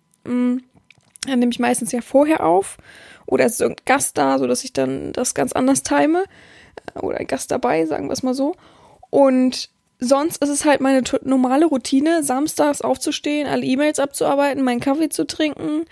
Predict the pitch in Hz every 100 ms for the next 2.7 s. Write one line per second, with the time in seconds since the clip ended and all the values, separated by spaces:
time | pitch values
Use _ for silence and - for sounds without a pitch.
0 | - - - - - 262 262 277 277 -
1 | - - - - - - - 262 285 294
2 | 285 269 269 285 262 262